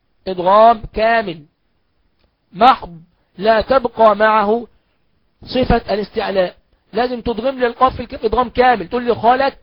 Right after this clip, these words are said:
كل شيء، إدغام كامل محض، مفيش أثر لحرف القاف لا ذاتا ولا صفة.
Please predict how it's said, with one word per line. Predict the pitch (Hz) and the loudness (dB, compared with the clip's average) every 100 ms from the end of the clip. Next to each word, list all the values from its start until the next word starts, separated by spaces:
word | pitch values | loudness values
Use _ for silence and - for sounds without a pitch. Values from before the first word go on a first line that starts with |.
| - | -8
كل | 277 269 254 226 | -6 -4 -4 -4
شيء، | 240 233 208 - _ _ _ _ _ - | 0 0 -2 -8 _ _ _ _ _ -12
إدغام | 190 214 233 | -6 -4 -4
كامل | 247 262 247 | -4 -4 -2
محض، | 247 247 175 160 _ _ _ _ _ | 0 0 -4 -20 _ _ _ _ _
مفيش | 180 180 247 277 | -4 -4 -4 -8
أثر | - 277 262 269 240 | -4 -4 -2 -2 -2
لحرف | 214 247 - | -4 -6 -6
القاف | 233 247 233 185 | -2 4 4 4
لا | 190 185 | -4 -6
ذاتا | 220 247 269 262 226 _ _ _ _ _ _ _ | -4 -4 -6 -8 -14 _ _ _ _ _ _ _
ولا | 202 220 226 | 0 2 4
صفة. | 208 208 - | 2 -2 -8